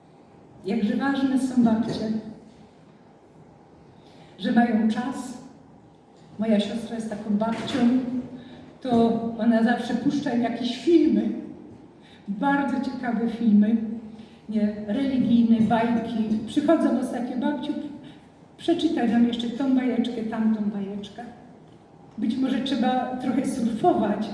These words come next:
ale to jest to sianie. Być może to są te momenty, że rodzice nie zaprowadzą, ale dziecko ma to doświadczenie, jak ta mała pięcioletnia Amerykanka: „Mamusiu,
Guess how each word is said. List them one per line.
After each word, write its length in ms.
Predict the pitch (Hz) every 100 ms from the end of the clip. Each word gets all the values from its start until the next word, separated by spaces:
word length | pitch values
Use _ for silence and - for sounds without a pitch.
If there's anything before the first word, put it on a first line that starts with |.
| 214
ale 280 | 214 220 214 220 - - - -
to 120 | 311
jest 340 | 311 - -
to 60 | -
sianie. 400 | - - - - - - -
Być 180 | - 269
może 260 | 277 285
to 280 | 285 - 359
są 240 | - 311 -
te 180 | -
momenty, 800 | 277 269 226 220 214 214 226 226 - 226 - -
że 180 | 202 254
rodzice 640 | 254 208 330 - - 233
nie 120 | 226
zaprowadzą, 580 | 226 226 - 233 262 269 262
ale 220 | 214 247
dziecko 480 | - 339 330 - 302
ma 200 | 269 302
to 200 | - 285
doświadczenie, 880 | 277 285 - 254 240 - - 330 233
jak 220 | 226 -
ta 120 | 262
mała 280 | 240 349 330
pięcioletnia 1000 | - 302 277 - 254 285 262 247 247 233
Amerykanka: 760 | 233 233 214 214 202 196 233 - - - - - - - - - - - -
„Mamusiu, 460 | 240 254 311 -